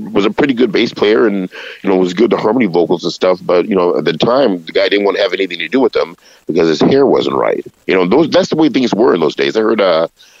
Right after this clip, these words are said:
a story once before about Joe Satriani, I guess, uh, trying out for a guitar spot for House of Lords, and they didn't take him because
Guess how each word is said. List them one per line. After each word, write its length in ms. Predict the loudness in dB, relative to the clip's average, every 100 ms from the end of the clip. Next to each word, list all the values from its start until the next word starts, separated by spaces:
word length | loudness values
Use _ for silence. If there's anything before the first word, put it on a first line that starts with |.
| _
a 80 | -6
story 200 | 0 0
once 180 | 0 -2
before 300 | -4 0 0
about 340 | 2 0 -2
Joe 180 | -2 0
Satriani, 800 | 0 0 -2 -2 0 0 0 0
I 60 | 0
guess, 300 | 0 -2 -4 -12 _ _ _
uh, 200 | -2 -2
trying 360 | -2 -2 0 0
out 240 | -2 -4
for 160 | -2 0
a 20 |
guitar 300 | 0 0 0
spot 360 | -2 -2 -2 0
for 100 | -4
House 320 | -2 -2 -2
of 100 | -4
Lords, 560 | 0 2 2 0 -4 -20 -20 _ -4
and 240 | -4 -4 -4
they 140 | -2
didn't 240 | -2 -2 -2
take 260 | -2 0
him 200 | -2 -4 -8 -8
because 600 | -6 0 2 4 2 -2